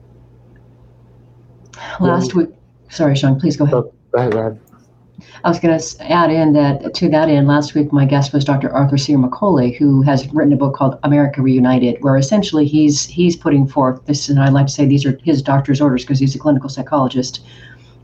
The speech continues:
Speaker 1: um, that what we really need in our divide is empathy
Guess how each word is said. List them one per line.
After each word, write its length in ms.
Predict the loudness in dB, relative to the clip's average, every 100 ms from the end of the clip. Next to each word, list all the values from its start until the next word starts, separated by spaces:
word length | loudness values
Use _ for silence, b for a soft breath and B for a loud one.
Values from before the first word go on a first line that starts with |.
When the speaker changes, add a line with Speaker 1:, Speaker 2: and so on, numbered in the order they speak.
| -2
Speaker 1:
um, 260 | 0 0 0
that 180 | 0 2
what 140 | 2
we 100 | 2
really 240 | 2 2
need 300 | 2 4 2
in 80 | 2
our 100 | 2
divide 320 | 0 0 -2
is 140 | -2 -6
empathy 500 | -6 -4 -6 -8 -14